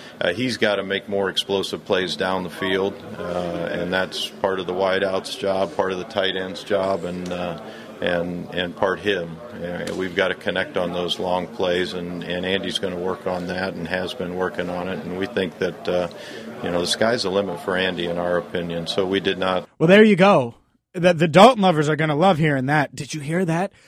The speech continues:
Speaker 2: The sky is the limit for Blandy Dalton. That's fine. I hope so. I hope to God. I mean, my offseason plan is built around Andy.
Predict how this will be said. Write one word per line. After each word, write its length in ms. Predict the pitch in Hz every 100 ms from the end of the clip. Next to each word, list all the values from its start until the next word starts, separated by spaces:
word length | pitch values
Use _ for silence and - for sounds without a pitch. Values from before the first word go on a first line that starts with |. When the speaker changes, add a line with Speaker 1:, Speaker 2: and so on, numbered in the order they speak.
| -
Speaker 2:
The 120 | - 175
sky 540 | - - 208 214 269
is 340 | 269 240 190
the 140 | 165 190
limit 540 | 156 190 277 311 247
for 240 | - 214 160
Blandy 600 | 123 190 247 285 277 247
Dalton. 640 | 170 254 262 226 151 98 - _ _ _ _ _ _ _ _ _ _ _ _
That's 160 | - -
fine. 260 | - 95 92 -
I 120 | 196
hope 200 | 214 208
so. 320 | 170 190 143
I 160 | 117 196
hope 220 | 185 180
to 100 | 143
God. 380 | 120 160 147 113
I 80 |
mean, 300 | 123 123 113 - _ _ _ _ _ _ _ _ _ _
my 200 | 135 190
offseason 460 | 240 208 233 196 165
plan 300 | 175 202 190
is 100 | 127
built 220 | 170 190
around 280 | 160 139 127
Andy. 340 | 120 101 87